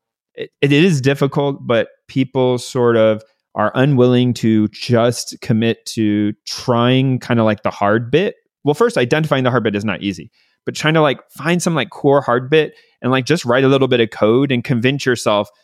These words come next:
that your approach works or that, and, and, like,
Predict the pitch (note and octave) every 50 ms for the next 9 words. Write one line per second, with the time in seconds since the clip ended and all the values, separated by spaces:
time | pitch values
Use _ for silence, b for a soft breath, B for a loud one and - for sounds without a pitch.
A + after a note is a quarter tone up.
0 | _ _ - G#2+ G3+ G#2 - F#3+ - - F#3+ F3 E3 - - D3+ D3 C#3+ C#3+ C#3+
1 | - - A#2 A2 G#2+ A2 G#2+ A2+ C3+ D#3 D3+ F3 D#3 C3+ D3 - D3+ D3 C#3+ C3
2 | A#2 G#2